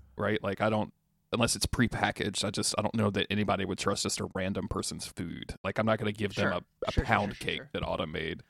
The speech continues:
Speaker 2: Yeah.
Speaker 1: Um, so I don't know. I don't know what I'm supposed to do for people, like, that come to my house every day that I don't. And then, like, Amazon has started doing this thing where they, they start, are somehow, for somehow paying people to come on Sunday, and I wish I could just totally opt out of that.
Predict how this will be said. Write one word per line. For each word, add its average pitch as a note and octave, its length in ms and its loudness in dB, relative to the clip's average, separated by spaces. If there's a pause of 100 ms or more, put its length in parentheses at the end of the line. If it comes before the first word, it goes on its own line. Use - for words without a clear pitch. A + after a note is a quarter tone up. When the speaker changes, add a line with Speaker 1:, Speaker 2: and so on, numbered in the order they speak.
(560)
Speaker 2:
Yeah. G2+ 260 0
Speaker 1:
Um, - 240 -8 (720)
so D3+ 120 12
I D#3+ 60 12
don't D#3 120 10
know. A2 100 6
I A#2 60 6
don't C3+ 120 8
know C3 60 12
what B2+ 100 10
I'm A#2+ 60 4
supposed - 220 2
to A2 60 -2
do G#2 160 2
for - 120 -6
people, F2+ 400 -4 (100)
like, G2 160 -2
that F#2 180 -2
come G2+ 200 0
to - 80 -6
my F#2+ 100 0
house F#2 260 0
every G2 200 -2
day - 320 -4
that F#2+ 140 0 (140)
I A2+ 60 6
don't. A#2 240 4 (580)
And B2+ 100 6
then, F3+ 100 8
like, E3+ 220 6 (580)
Amazon D#3+ 340 8
has D3 80 6
started D3 200 6
doing C#3 140 6
this C3+ 100 2
thing C3+ 160 6
where A#2+ 80 6
they, A2+ 180 4
they A#2 200 4
start, C3+ 220 4
are A#2 100 4
somehow, A#2+ 260 4 (160)
for A#2 160 2
somehow A#2+ 340 4
paying B2 240 4
people B2 280 4
to A2+ 80 2
come A#2 180 4
on G2+ 80 4
Sunday, C#3+ 480 4
and A#2+ 100 2
I A#2+ 60 10
wish C#3 220 8
I C#3+ 80 8
could C3+ 140 0
just B2 200 0
totally A#2+ 380 6
opt G#2 200 2
out A2 160 2
of G2+ 120 -6
that. - 160 -6